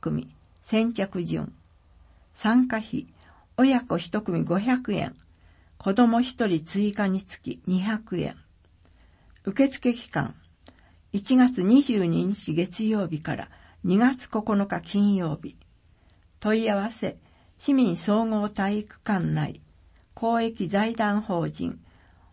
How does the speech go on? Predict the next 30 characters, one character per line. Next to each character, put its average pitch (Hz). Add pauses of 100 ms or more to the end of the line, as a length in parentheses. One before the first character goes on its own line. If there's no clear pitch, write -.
(140)
岡 226
谷 220
市 -
ス -
ポ 254
ー 254
ツ -
協 170
会、 - (600)
電 202
話 185 (240)
二 220
二 196 (140)
八 202
八 254
五 175
零。 160 (920)
第 220
二、 208 (280)
第 247
四 240
木 214
曜 196
日 165
を 143
除 151
い 190
た 165
平 185
日、 170